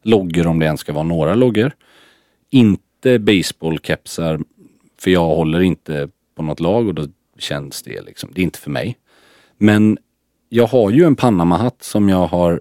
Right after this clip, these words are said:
försökt göra till min, så att säga, i fem år nu. Och det, det jag fick av en, eh, bekant eller en vän som sålde de här för massa år sedan.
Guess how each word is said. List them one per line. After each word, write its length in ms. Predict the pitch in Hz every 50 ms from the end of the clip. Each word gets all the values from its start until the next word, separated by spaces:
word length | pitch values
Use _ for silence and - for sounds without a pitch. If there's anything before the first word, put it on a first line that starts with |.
| - _
försökt 840 | _ - - 113 101 - - - 131 120 92 80 - - _ _ - -
göra 420 | - 104 104 95 85 80 78 80
till 180 | - - 87 85
min, 360 | 87 107 110 76 58 60 67 - _ _
så 160 | - - 80
att 100 | 78 -
säga, 260 | - 58 52 64 - - _ _ _ _ _
i 300 | - 110 95 87 87 82 76
fem 340 | - - - 76 78 82
år 240 | - - 120 123 107
nu. 160 | - - - - _ _ _ _ _ _
Och 100 | - 107
det, 280 | 92 104 123 135 123 113
det 140 | 95 90 104 123 123 - -
jag 120 | 104 104 -
fick 400 | - - - 117 - _ - -
av 260 | - - 90 87 82
en, 540 | 87 85 82 80 76 71 64 60 60 57 57
eh, 120 | 80 78
bekant 720 | 78 80 78 71 76 - 80 - - 117 120 101 - -
eller 140 | 80 80 78
en 220 | 76 78 71 69
vän 340 | 69 85 95 131 147 82 71 - _ _ _ _ _ _ _ _ _ _ _ _
som 460 | - - 92 90 82 80 80 80 80
sålde 360 | - - 107 101 85 82 -
de 140 | 160 170 131
här 180 | 82 69 64
för 400 | 64 - - - 85 82 76 73
massa 300 | 73 87 87 80 - -
år 100 | 80 69
sedan. 220 | 64 - 60 58